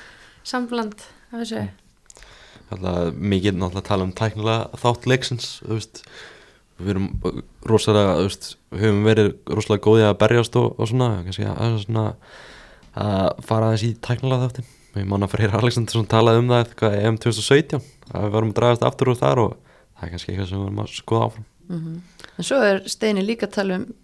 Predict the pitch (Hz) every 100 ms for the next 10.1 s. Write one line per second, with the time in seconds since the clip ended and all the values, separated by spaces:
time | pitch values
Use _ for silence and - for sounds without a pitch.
0 | - 190 226 208 196 185 190 - 233 214
1 | - 208 - 208 214 214 196 196 190 190
2 | 185 185 185 180 175 175 185 180 175 180
3 | 180 180 - 98 98 - 226 214 214 90
4 | 87 - - - - - 107 170 170 101
5 | 165 170 - - - 113 - 196 - _
6 | _ - - _ 220 190 208 180 - -
7 | _ _ 214 190 180 175 208 202 196 196
8 | 202 - 185 180 220 175 196 180 - 190
9 | 185 175 185 190 180 180 180 202 190 170
10 | 98